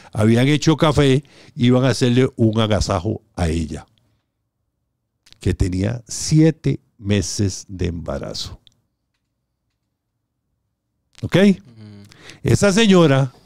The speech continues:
Speaker 1: jamás nunca en su vida volvió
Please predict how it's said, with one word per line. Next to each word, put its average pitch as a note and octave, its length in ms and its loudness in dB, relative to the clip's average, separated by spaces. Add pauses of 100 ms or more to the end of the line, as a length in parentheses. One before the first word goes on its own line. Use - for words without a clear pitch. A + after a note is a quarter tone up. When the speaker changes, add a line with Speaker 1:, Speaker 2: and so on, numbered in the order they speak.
(120)
Speaker 1:
jamás D3 760 0
nunca E3 440 4
en G#2 100 0
su G#2+ 280 0
vida C#3+ 440 4 (760)
volvió B2 920 4